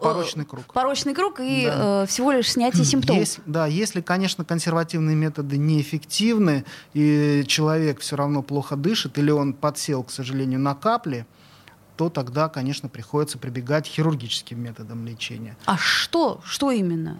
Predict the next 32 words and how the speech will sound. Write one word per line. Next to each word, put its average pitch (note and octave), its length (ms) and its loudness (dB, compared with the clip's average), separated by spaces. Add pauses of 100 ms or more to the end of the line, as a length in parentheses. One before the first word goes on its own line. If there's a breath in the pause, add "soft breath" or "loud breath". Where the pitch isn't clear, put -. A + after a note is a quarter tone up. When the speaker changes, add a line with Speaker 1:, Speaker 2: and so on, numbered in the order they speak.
Speaker 2:
То E3+ 80 -8
есть, E3+ 240 -6
э, F#3 120 -2
Speaker 1:
Ну, E3+ 220 0
прежде E3+ 320 2
всего, E3+ 360 2
м, F3 260 0
нужно D3+ 400 2
провести C#3 400 -2
осмотр C3 580 -2 (500 loud breath)
пациента, E3 680 0 (260)
эндоскопический D3 840 -4
осмотр, E3 500 -4 (280 loud breath)
посмотреть, D#3+ 520 0
в - 40 -16
чем E3 240 -2
причина, D#3+ 600 0
э, C#3 280 -4
какие D#3 500 0
структуры E3 520 -2
мешают C#3+ 500 2
дышать. B2+ 380 -6 (440 loud breath)
Если E3 260 2
мы D#3 140 6
увидим, C#3+ 300 2
что - 180 -4
это B2+ 340 -2
искривленная C3+ 600 0
носовая C#3 440 0
перегородка D3 760 0
или B2+ 180 -2
полипы, D#3 640 0